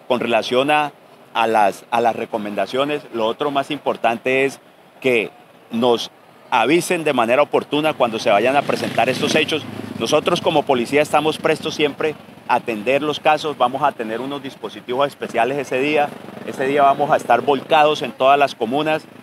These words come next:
con nuestras unidades, con el personal de apoyo de Unipol, para atender todos estos casos que se nos vayan a presentar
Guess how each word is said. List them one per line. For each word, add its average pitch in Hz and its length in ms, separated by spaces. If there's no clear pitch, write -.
con 113 140
nuestras 117 340
unidades, 120 500
con 123 140
el 113 80
personal 104 420
de 131 80
apoyo 143 400
de 135 60
Unipol, 135 400
para 113 160
atender 113 360
todos 139 180
estos 135 220
casos 135 320
que 107 140
se 110 120
nos 101 160
vayan 110 260
a 123 60
presentar 113 540